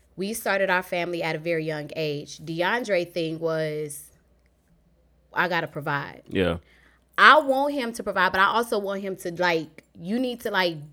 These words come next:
Speaker 1: do your shit, like, be, like,
Speaker 2: Move at the
Speaker 1: dream.
Speaker 2: toot of your own horn.
Speaker 1: Yeah. He, no, he's, he's like, "I need to make money."
Speaker 2: Mm-hmm.
Speaker 1: So as we are growing as individuals, I feel like I was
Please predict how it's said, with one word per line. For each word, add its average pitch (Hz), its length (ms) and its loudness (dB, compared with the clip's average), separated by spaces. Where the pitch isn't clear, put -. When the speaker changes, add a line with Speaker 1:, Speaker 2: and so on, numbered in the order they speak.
Speaker 1:
do 214 200 -2
your 190 200 0
shit, 185 280 -4
like, 156 340 -2
be, 190 220 -4
like, 170 240 4
Speaker 2:
Move 110 260 8
at 214 120 8
the 220 60 2
Speaker 1:
dream. 196 80 0
Speaker 2:
toot 127 180 10
of 123 40 6
your 120 120 8
own 131 280 4
horn. 156 160 6
Speaker 1:
Yeah. 180 260 6
He, 285 640 0
no, 156 460 -2
he's, 226 300 -2
he's 240 260 -6
like, 175 180 -2
"I 185 120 0
need 180 200 -2
to 175 100 -12
make 156 200 -4
money." 151 380 -8
Speaker 2:
Mm-hmm. 95 380 -2
Speaker 1:
So 185 680 4
as 285 560 2
we 208 280 0
are 185 160 4
growing 185 880 -2
as 190 200 4
individuals, 196 1040 0
I 190 140 6
feel 196 220 0
like 180 360 0
I 190 180 6
was 185 520 0